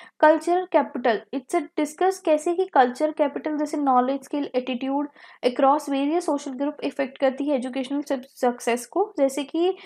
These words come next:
familiar with academic culture can give some, अ, advantage to any student।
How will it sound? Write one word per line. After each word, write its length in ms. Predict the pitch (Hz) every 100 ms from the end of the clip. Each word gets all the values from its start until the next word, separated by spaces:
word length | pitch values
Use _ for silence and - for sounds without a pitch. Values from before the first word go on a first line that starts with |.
| - - _ 302
familiar 460 | 285 302 320 359 339
with 200 | 294 -
academic 360 | 277 254 302
culture 360 | 302 277 269 294
can 120 | 302
give 220 | 277 277 247
some, 180 | 277 254 -
अ, 240 | 240 240
advantage 500 | 240 254 240 233 262
to 160 | 262 277
any 260 | - 247 262
student। 420 | - 262 285